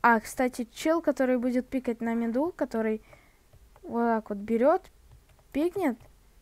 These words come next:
даст смог этот. Не, не этот. Вот, вот такой там.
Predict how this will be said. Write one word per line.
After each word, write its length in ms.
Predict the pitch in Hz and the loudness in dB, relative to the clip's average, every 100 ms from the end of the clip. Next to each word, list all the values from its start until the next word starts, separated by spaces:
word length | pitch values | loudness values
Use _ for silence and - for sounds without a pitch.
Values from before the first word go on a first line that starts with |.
| - | -20
даст 560 | 269 - 214 247 247 | -20 -16 0 2 2
смог 460 | - 240 233 311 - | 0 -2 -2 -2 -2
этот. 280 | 277 208 - - - - _ - _ _ _ _ _ _ - - _ - _ - - _ - | -4 -4 -10 -14 -20 -20 _ -20 _ _ _ _ _ _ -20 -20 _ -20 _ -20 -20 _ -12
Не, 200 | 226 208 | -8 -6
не 220 | 214 214 | -4 -6
этот. 160 | 208 - - _ _ _ - - _ _ - - _ - - _ _ _ - - - - _ _ _ - - _ _ - - - _ _ - _ _ - - - - - - _ - | -6 -10 -20 _ _ _ -20 -20 _ _ -20 -20 _ -20 -20 _ _ _ -20 -20 -20 -20 _ _ _ -20 -20 _ _ -20 -20 -20 _ _ -20 _ _ -20 -20 -20 -20 -20 -20 _ -8
Вот, 260 | 233 220 | -6 -4
вот 180 | 226 226 | -6 -2
такой 500 | 262 254 240 214 214 - | -4 0 0 0 -2 -10
там. 220 | 220 | -14